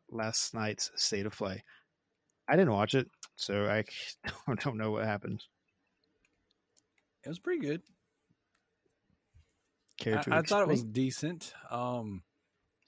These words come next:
Speaker 2: I think that, uh, and I think, Tanner, you would agree with this, the Final Fantasy seven,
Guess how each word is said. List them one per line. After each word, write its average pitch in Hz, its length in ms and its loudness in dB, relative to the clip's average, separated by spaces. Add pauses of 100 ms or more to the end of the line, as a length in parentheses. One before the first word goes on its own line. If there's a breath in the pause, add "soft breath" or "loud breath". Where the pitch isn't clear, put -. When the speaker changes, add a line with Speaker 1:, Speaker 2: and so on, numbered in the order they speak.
(400)
Speaker 2:
I 135 140 0
think 170 420 2
that, 143 320 6
uh, 123 280 4
and 123 100 0
I 143 80 4
think, 143 180 0
Tanner, 139 320 2
you 131 260 4
would 123 140 4
agree 107 280 -2
with 104 160 -4
this, 104 300 -2
the 110 140 -6
Final 170 280 2
Fantasy 165 380 2
seven, 123 640 -2